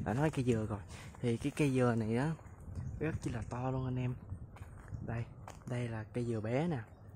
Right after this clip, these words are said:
Ok, tôi sẽ cho anh em xem dạo, ờ, vài vòng để coi thử cây, cây dừa bé này ra sao nha. Đó, cây dừa bé nhưng cái tàu dừa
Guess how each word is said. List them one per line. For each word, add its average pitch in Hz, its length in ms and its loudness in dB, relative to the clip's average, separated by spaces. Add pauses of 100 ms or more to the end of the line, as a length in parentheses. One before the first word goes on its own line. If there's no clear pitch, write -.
(100)
Ok, 123 140 -2
tôi 123 80 2
sẽ 123 200 -2
cho 127 140 0
anh 127 60 2
em 123 160 2
xem 123 240 0
dạo, 110 420 -2
ờ, 117 120 -2 (580)
vài 107 180 -2
vòng 107 240 -4 (880)
để 113 120 -4
coi 123 280 -4
thử 117 220 -4
cây, 135 200 -4 (220)
cây 127 80 -4
dừa 117 100 -6
bé 120 220 -2
này 143 140 -2
ra 127 160 -4
sao 123 280 -6
nha. 120 140 -6 (1040)
Đó, 147 680 -4 (540)
cây 135 100 -4
dừa 120 100 -2
bé 131 220 2
nhưng 131 180 0
cái - 80 0
tàu 110 220 -6
dừa 107 280 -6